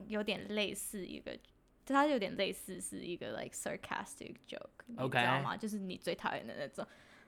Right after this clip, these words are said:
Speaker 2: Good for you，
Speaker 1: 就是
Speaker 2: 那种就是嘛，对不对？哈，very
Speaker 1: 对。
Speaker 2: sarcastic 这样。
Speaker 1: 它，对啊，它有点就是像是有，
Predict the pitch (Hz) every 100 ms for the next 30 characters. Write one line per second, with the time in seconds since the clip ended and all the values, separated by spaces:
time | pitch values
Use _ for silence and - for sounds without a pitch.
0 | - - 202 202 196 196 202 392 466 -
1 | - 151 156 135 113 120 120 123 120 113
2 | 165 180 180 151 143 135 131 143 139 143
3 | 117 123 117 107 101 - 359 415 - -
4 | 370 311 302 349 269 226 202 202 247 254
5 | 269 233 220 233